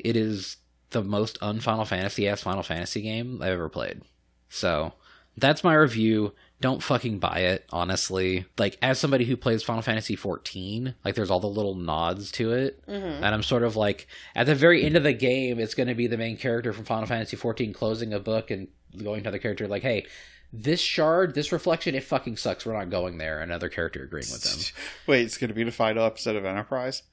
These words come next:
Speaker 1: Yeah, where they're like,
Speaker 3: <laughs>
Speaker 1: "Oh, that fucking sucks," and they throw the book in the fire. We're not going there.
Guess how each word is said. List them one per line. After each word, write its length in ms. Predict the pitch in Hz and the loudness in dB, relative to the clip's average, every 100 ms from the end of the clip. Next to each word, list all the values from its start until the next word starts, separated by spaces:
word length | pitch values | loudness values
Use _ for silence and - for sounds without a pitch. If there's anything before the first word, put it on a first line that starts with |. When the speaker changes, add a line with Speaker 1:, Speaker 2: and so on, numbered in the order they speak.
| _ | _
Speaker 1:
Yeah, 320 | 139 156 104 | 4 6 6
where 140 | - 131 | 4 4
they're 120 | 139 | 6
like, 300 | 131 117 208 | 8 8 8
Speaker 3:
<laughs> 20 | |
Speaker 1:
"Oh, 220 | - 220 117 | 8 8 8
that 140 | 170 | 4
fucking 340 | - 220 101 | 4 2 -2
sucks," 440 | - - 143 - - | -4 2 2 2 -2
and 40 | |
they 40 | 92 | -6
throw 180 | - 101 | -2 -4
the 80 | 90 | -4
book 120 | 92 | -4
in 60 | 85 | -6
the 80 | 82 | -4
fire. 420 | 85 78 80 - - - - - - - - | -4 -2 -2 -2 -4 -4 -4 -4 -8 -12 -2
We're 100 | 175 | 6
not 140 | 247 | 6
going 220 | 202 196 135 | 8 8 8
there. 380 | 131 104 - | 6 4 2